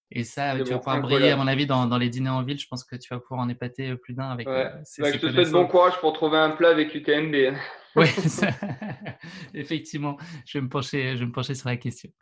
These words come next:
Speaker 1: Bon, allez, pas, euh, re-, revenons, euh, revenons à nos moutons. On va pas, on va parler de, de ta course épique.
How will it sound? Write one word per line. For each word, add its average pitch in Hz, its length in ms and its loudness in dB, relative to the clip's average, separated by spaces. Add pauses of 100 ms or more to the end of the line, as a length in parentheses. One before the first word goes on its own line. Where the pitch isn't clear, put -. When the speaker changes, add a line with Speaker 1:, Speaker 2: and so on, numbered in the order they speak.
Speaker 1:
Bon, 143 80 4
allez, 127 160 4
pas, 131 180 0
euh, 131 260 0
re-, 127 280 0
revenons, 127 400 -2
euh, 120 120 2
revenons 117 240 0
à 123 60 2
nos 123 80 4
moutons. 127 240 0
On 135 60 -2
va 117 80 2
pas, 120 120 -2
on 117 80 -2
va 117 100 0
parler 123 260 0
de, 117 200 -2
de 117 120 -4
ta 117 120 -4
course - 260 -10
épique. - 420 -8